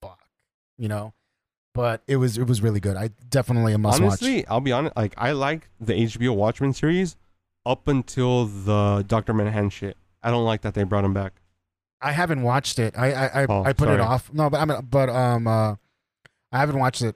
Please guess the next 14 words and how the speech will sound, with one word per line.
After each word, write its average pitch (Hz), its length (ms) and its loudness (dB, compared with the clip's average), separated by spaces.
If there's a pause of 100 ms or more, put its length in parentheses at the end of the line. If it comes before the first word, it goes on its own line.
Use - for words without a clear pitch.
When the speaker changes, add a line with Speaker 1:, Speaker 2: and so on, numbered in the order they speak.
(120)
Speaker 1:
Um, 113 520 0
I 113 200 -4 (420)
haven't 131 240 0
been 127 140 0
able 120 160 0
to, 123 120 0
like, 104 140 2
kinda, 113 160 2
like, 101 240 -2
uh, 90 320 -2 (100)
m-, 139 300 -6
like, 123 180 0
give 123 200 -2
it 110 100 -6